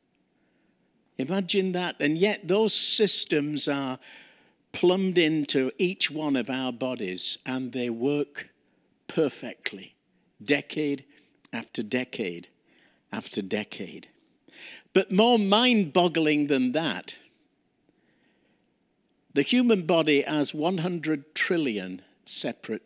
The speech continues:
cells. But did you know inside each cell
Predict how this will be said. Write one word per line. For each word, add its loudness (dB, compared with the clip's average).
cells. -2
But -4
did 2
you 4
know 4
inside 4
each 4
cell 2